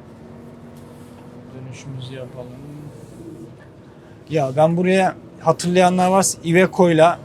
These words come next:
kanalımdaki ilk attığım video. Mesela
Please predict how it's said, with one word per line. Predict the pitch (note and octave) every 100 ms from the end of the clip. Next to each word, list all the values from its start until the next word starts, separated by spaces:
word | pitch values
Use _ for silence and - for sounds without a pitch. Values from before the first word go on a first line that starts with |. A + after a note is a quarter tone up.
| -
kanalımdaki | E3+ E3+ F3 F3 F3 G3 G3 - - - - - - G#3+
ilk | A#3+ B3 - -
attığım | F#3 - - F#3+ F#3
video. | F3 D3 C#3+
Mesela | D#3 F3+ E3+ E3+